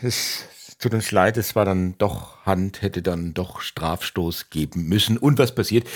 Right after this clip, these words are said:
Diese tiefe Wunde in der deutschen Fußballseele, sie reißt wieder auf. Also ich muss so ein bisschen schmunzeln. Ich sag:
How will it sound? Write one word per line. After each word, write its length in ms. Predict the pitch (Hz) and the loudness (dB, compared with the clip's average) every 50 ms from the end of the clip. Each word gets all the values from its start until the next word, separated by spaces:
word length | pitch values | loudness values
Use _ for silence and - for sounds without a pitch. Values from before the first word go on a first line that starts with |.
| - - - | -10 -4 0
Diese 240 | 123 113 135 131 - | 0 2 2 2 0
tiefe 560 | - - 202 320 370 370 330 - - 277 214 | 2 2 4 4 4 4 2 2 2 0 4
Wunde 400 | - 269 214 165 151 135 127 120 - - - - - - - | 6 6 8 8 8 8 6 4 0 -8 -16 -16 -14 -6 0
in 80 | - 143 | 4 6
der 100 | 143 135 | 6 8
deutschen 400 | 120 123 139 156 - - - 120 | 8 6 6 4 2 -2 -6 -4
Fußballseele, 840 | - - 123 117 - - - 107 90 82 71 82 78 80 82 80 78 - - - | -2 0 0 0 0 0 2 2 2 2 2 0 0 2 2 0 0 -2 -6 -10
sie 180 | - - - 85 | -4 0 2 2
reißt 720 | 76 67 76 71 73 82 80 85 - - - - - - - - - - _ - | 2 2 0 -2 0 0 0 0 0 0 -2 -2 -6 -10 -16 -16 -20 -20 _ -8
wieder 300 | - 82 78 78 - - | -6 -6 -4 -4 -4 -4
auf. 220 | 67 69 73 - | -4 -6 -6 -4
Also 160 | - 101 92 - | -4 -2 -2 -2
ich 140 | - 101 | -2 0
muss 160 | 110 110 95 - | -2 0 0 0
so 60 | 107 | -2
ein 40 | 90 | -2
bisschen 240 | 92 - - 80 | -2 -2 -4 -4
schmunzeln. 500 | 76 - 110 120 139 139 123 - 120 120 | -4 0 2 2 4 4 4 2 2 2
Ich 180 | - - 90 - | 2 0 -4 -4
sag: 300 | - - 90 87 - - | -2 0 0 0 -2 -4